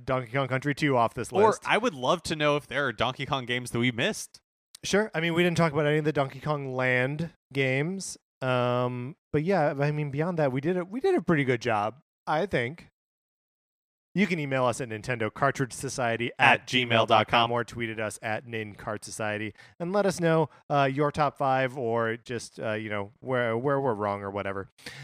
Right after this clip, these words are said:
Speaker 1: Um, <laughs> or whatever. It sounds like I'm really taking it seriously, <laughs> right? Like, I'm good. It's measured criticism I'm definitely gonna read. Um,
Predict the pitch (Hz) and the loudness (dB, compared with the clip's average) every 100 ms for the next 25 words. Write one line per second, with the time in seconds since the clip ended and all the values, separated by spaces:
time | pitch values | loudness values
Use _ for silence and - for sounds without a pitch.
0 | - 151 147 135 135 131 - - - - | -10 -2 0 2 0 -4 -10 -14 -12 -2
1 | 262 262 220 - 190 214 180 160 143 131 | 2 4 2 -2 0 2 2 4 4 2
2 | 127 127 147 285 180 170 151 143 147 143 | -4 -2 -2 0 -2 0 -2 0 0 2
3 | 147 127 123 131 120 120 127 139 - 185 | 2 0 -2 -2 -4 -4 0 2 2 0
4 | 180 165 - _ _ 233 302 139 127 135 | 0 -6 -12 _ _ -8 -6 -4 -4 0
5 | 127 120 - 127 120 120 135 135 143 - | 2 0 -4 -12 -10 0 0 2 -4 2
6 | 151 151 180 170 113 104 - 139 135 135 | 2 2 -4 -2 -2 -2 -4 -6 -6 -4
7 | 120 92 90 _ - - 135 _ 147 147 | -4 -6 -10 _ -20 -20 -20 _ 2 2
8 | 147 143 147 | 2 0 -2